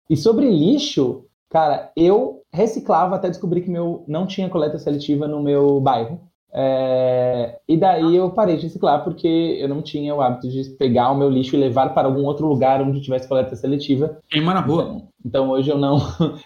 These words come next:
Speaker 1: eu não reciclo mais. Infelizmente, porque, enfim, reciclem, pessoal, é bom reciclar.
Speaker 2: Não, aqui a gente tá reciclando, porque tá tendo essa coleta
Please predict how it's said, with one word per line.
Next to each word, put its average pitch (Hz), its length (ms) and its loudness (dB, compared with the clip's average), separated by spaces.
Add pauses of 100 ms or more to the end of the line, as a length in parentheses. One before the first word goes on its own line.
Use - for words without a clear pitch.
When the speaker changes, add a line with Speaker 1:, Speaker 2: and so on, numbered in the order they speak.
Speaker 1:
eu - 80 -4
não 131 180 0
reciclo 151 440 0
mais. 113 400 -4
Infelizmente, 160 680 2
porque, 120 640 -2 (220)
enfim, 110 360 -4 (120)
reciclem, 143 420 0
pessoal, 110 320 -4
é 107 60 0
bom 113 200 -4
reciclar. 107 520 -12
Speaker 2:
Não, 190 140 0
aqui 185 140 -2
a 175 40 2
gente 170 140 2
tá 180 100 0
reciclando, 160 560 -2
porque 147 380 -6
tá 139 180 -8
tendo 139 260 -2
essa 127 420 -2
coleta 139 600 -4